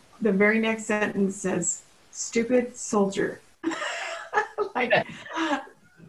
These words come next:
that is not a good idea, 'cause we're better. We're a better us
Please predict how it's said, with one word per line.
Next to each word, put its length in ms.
that 260
is 220
not 320
a 60
good 160
idea, 580
'cause 280
we're 680
better. 580
We're 180
a 40
better 340
us 500